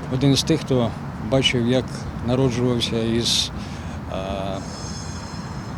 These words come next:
із художника-оформлювача, е, одного із класних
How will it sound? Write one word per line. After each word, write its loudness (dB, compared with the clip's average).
із 2
художника-оформлювача, 4
е, -
одного 0
із 0
класних 2